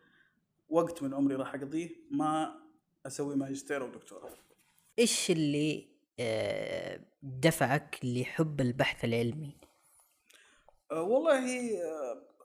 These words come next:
Speaker 1: البحث العلمي هو زي ما قلت لك، هو كان رغبة من، أعتقد، أيام البكالوريوس يعني. فكان هدفي إنه، آه، كان، كان، كان في بداية الماجستير، آه، بديت مع دكتور، مع مشرف. هذه، هذه قصة يعني. بديت مع مشرف، آه،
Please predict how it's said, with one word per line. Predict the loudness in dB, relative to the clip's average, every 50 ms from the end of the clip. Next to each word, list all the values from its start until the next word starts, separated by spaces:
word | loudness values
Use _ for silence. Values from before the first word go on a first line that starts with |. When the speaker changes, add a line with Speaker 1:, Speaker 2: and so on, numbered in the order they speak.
| -12 -10
Speaker 1:
البحث | -2 2 2 2 2 0 -4
العلمي | -4 -2 -2 -2 -2 -2 0
هو | 0 0 0
زي | 0 0 -2
ما | -2 -4 -4
قلت | -6 -8 -12 -14
لك، | -16 -14 -8 -4
هو | 0 2 2 2 2 0 -2 -2 -2
كان | -2 -2 0
رغبة | 2 0 0 0 0 -2
من، | -2 -2 -2 -2
أعتقد، | -2 -2 -2 -2 -4 -4 -4 -4 -4 -4 -4 0
أيام | 0 0 0 0 -2
البكالوريوس | -4 -4 -6 -6 -4 -4 -4 -4 -6 -8 -10 -12 -12 -12
يعني. | -12 -10 -12 -12 -14 -16
فكان | -12 -8 -6 -4 -4 -4 -6 -8 -14 _ -20 -20 -20 -20 -20 _ _ _ _ 0 2 2 4 4
هدفي | 4 4 6 6 4 4 2 -2 0
إنه، | -2 -2 -2 -2 -4 -4 -4 -6 -8 -12 -18 -20 _ _ _ -20 -20 -20 -20 -20 _ _ _ -12
آه، | -10 -10
كان، | -6 4 6 8 8 8 6 0
كان، | 0 0 0 0 -2 -8 -14 -14 -16 -16 -10 -6
كان | -4 -4
في | -2 -2 -4
بداية | -2 2 4 6 6 6 4 2
الماجستير، | 0 0 -2 -2 -2 -4 -4 0 2 2 2 2 0 -2 -2 0
آه، | 0 0
بديت | 0 0 2 2 2 2 0
مع | -2
دكتور، | -2 -4 -6 -6 -4 -4 -4 -4 -6 -10
مع | -10 -6 -4
مشرف. | -4 -4 -4 -6 -10 -12 -14 -16 -20 _ _ _ _ _ _ _ _ _ _ _ _ _ _ -8
هذه، | -6 -4 -2 -2 -2
هذه | -2 -2
قصة | -2 -4 -4 -4 -4 -2 -2 -2
يعني. | -2 -2 -2 -2 -4 -4 -6 -10 -12 -8
بديت | -6 -2 2 4 4 4 4
مع | 4 2
مشرف، | 2 0 -2 -4 -4 -6 -6 -8 -8 -10 -14 -14 -6 0
آه، | 2 2 2 2 0 -2